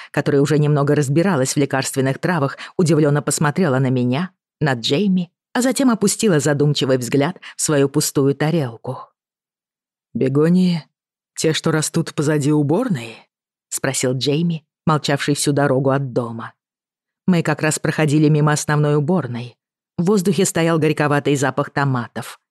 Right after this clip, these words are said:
вытесняя тяжёлый аромат жасмина.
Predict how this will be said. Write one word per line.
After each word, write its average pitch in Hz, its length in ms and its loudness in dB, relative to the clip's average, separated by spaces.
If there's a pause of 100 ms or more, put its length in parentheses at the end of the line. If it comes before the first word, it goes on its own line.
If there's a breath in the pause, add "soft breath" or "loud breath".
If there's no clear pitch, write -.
(140)
вытесняя 185 600 0
тяжёлый 156 480 2
аромат 139 360 0
жасмина. 120 720 -6